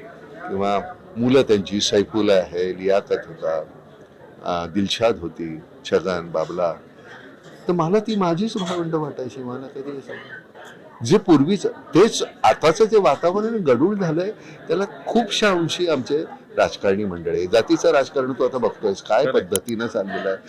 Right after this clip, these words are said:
Speaker 1: म्हणजे गलिच्छपणाचा कळस आहे, कळस आहे. प्रत्येक जण आपलं हे टिकवण्यासाठी राजकारणी किती गलिच्छ पद्धतीनं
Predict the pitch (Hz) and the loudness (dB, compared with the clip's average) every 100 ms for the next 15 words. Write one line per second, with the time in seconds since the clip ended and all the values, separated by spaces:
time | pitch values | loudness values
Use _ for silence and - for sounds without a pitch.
0 | - - - 156 185 135 143 170 - 196 | -18 -18 -8 2 4 6 4 4 -4 0
1 | 180 151 165 175 208 - 113 127 202 - | 2 2 -2 -2 -6 0 2 2 2 0
2 | 82 - - - - - - - 139 160 | -2 -4 -18 -20 -20 -20 -16 -4 -2 -2
3 | - - - 151 - 214 190 156 170 175 | -8 -16 -2 -2 4 4 4 -2 -2 -4
4 | - 165 151 135 - - 113 165 156 170 | -8 -16 -16 -10 -2 -2 2 4 4 2
5 | 156 131 - 147 175 165 143 113 123 120 | -2 -4 -2 -2 -2 -2 -2 -2 -4 -8
6 | - - - - 110 98 - 107 113 113 | -10 -20 -14 -2 -2 -2 -2 -4 -4 -8
7 | 113 160 156 107 110 - 143 110 92 104 | -6 -4 -2 -2 -4 -6 -4 -2 0 -2
8 | - 123 117 | -2 -6 -6